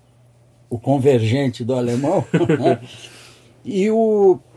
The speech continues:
E então, a, o, o que aconteceu?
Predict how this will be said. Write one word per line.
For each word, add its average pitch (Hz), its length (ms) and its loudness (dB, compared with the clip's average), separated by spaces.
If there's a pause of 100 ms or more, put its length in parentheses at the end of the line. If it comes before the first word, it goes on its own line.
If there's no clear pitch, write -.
(800)
E 170 140 2
então, 175 360 2
a, 180 140 0
o, 165 460 0
o 135 60 -4
que 175 120 -4
aconteceu? 156 720 -2